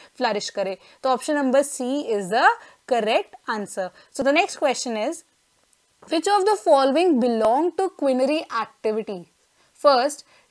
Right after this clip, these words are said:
trade and commerce, second, financial banking, third, consultants, fourth, communication, fifth, specialist। So select the correct code।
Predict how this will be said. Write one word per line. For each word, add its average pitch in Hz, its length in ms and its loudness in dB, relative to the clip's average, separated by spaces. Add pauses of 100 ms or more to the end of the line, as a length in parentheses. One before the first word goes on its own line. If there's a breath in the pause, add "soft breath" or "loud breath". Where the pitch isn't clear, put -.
trade 240 340 4
and 320 160 0
commerce, 302 440 2 (220)
second, 277 480 2
financial 247 580 0
banking, 294 420 0 (340 soft breath)
third, 302 360 2
consultants, 277 800 0 (320)
fourth, 311 360 4 (180)
communication, 269 800 0 (440 soft breath)
fifth, 320 340 2 (220)
specialist। 208 680 -4 (200 soft breath)
So 311 320 -2
select 277 340 2
the 370 160 4 (100)
correct 233 340 -2
code। - 260 -12